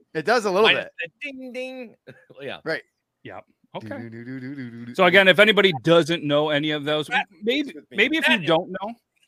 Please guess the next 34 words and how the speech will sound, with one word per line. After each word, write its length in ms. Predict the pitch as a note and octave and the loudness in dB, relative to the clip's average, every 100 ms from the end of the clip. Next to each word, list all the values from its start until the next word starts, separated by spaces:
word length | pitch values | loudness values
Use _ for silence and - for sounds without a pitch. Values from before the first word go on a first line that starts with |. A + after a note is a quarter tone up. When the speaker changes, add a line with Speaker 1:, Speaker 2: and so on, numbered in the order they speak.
| _ _ _ _ _ _ | _ _ _ _ _ _
Speaker 3:
I'm 80 | C#3+ | -20
trying 160 | F3+ D#3+ | -16 -12
to 60 | |
think, 160 | D3 B2 | -12 -12
like, 140 | A2+ | -12
if 100 | A#2+ | -10
you 100 | E3+ | -10
don't 320 | D#3 C3 C3+ C#3 | -6 -6 -6 -8
know 280 | A#2 B2+ | -10 -10
the, 220 | A2+ G#2+ A2+ | -10 -12 -10
uh, 100 | A#2 | -12
song, 360 | - A2 A#2+ A#2 | -6 -4 -4 -6
maybe 240 | A#2 B2+ | -6 -6
you, 680 | B2+ B2 B2 B2 B2 B2 B2 | -6 -6 -8 -8 -8 -8 -8
you 40 | B2 | -6
should 200 | B2+ A#2 | -6 -6
just 180 | A#2+ | -6
go 160 | A2 B2 | -2 -2
the 120 | B2+ | -2
other 180 | D#3 D#3 | -2 -4
one 160 | G#2 G2+ | -10 -14
because 220 | G#2 G#2+ | -14 -14
that's 200 | A2 - | -14 -14
the 80 | A#2+ | -12
one 140 | A2+ | -12
that 80 | A#2 | -10
you 100 | A#2 | -12
d-, 140 | A2 B2 | -14 -14
you 100 | A#2 | -10
know 80 | A#2 | -10
what 80 | A#2 | -10
I 40 | |
mean? 200 | A#2+ D3 | -12 -10
But 200 | B2 A2 | -8 -10